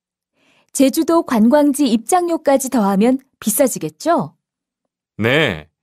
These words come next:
Speaker 2: 이 모든 것을 합해놓았습니다. 호텔, 왕복 항공료, 제주도 주요 관광지 입장료, 여기에 중식까지 포함해서 오늘은 가격이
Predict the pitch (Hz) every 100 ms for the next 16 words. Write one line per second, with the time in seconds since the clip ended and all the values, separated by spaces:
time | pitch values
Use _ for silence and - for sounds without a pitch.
0 | _ _ - 127 180 180 104 120 165 226
1 | 226 208 196 - 196 170 95 - - -
2 | 220 190 131 - 95 95 123 - _ _
3 | _ _ _ _ _ - 202 208 175 104
4 | 87 _ _ - 110 131 156 180 185 -
5 | 190 180 180 170 90 - _ _ _ -
6 | 143 143 165 170 220 - 156 202 202 147
7 | 156 160 147 151 139 - 139 139 101 -
8 | _ _ _ _ _ 117 120 131 180 170
9 | - 165 165 - 185 160 - 139 117 101
10 | 156 90 - _ _ _ _ - 151 190
11 | 131 87 - _ - 127 135 147 175 208
12 | -